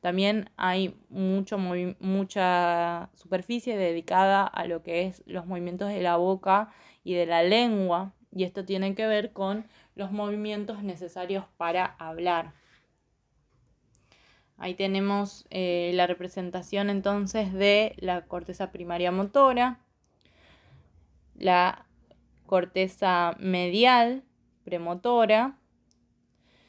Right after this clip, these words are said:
y la corteza lateral premotora. Son distintas partes de la corteza premotora.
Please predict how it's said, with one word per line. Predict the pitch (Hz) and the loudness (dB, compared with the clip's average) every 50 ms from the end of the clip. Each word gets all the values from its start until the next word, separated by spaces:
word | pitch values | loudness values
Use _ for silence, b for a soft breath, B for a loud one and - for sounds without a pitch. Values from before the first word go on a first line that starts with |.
| b b b b - | b b b b -6
y | 185 196 | -4 2
la | 196 208 208 | 4 4 4
corteza | - 180 175 - 185 - 214 202 | 4 0 -4 -6 -6 -4 -2 0
lateral | 196 185 - - 165 170 180 180 | 0 -2 0 0 0 0 0 0
premotora. | 180 185 175 165 165 - - - - - | -2 -4 -4 -4 -6 -8 -8 -8 -8 -8
Son | - 196 196 | -6 -4 -4
distintas | 208 202 208 - 220 220 208 233 214 - | -4 -4 -6 -6 -4 -2 -2 -2 -2 0
partes | - 214 208 - 240 233 | 0 0 0 0 -2 -2
de | 233 | 0
la | 190 175 175 | 0 0 -2
corteza | - 175 - - 190 185 - 202 202 202 | -2 -6 -6 -6 -6 -4 -4 -4 -4 -2
premotora. | - 185 175 175 175 175 170 170 165 - - 90 90 - - - | -2 -2 0 0 0 -2 -4 -6 -6 -6 -6 -6 -4 -6 -8 -14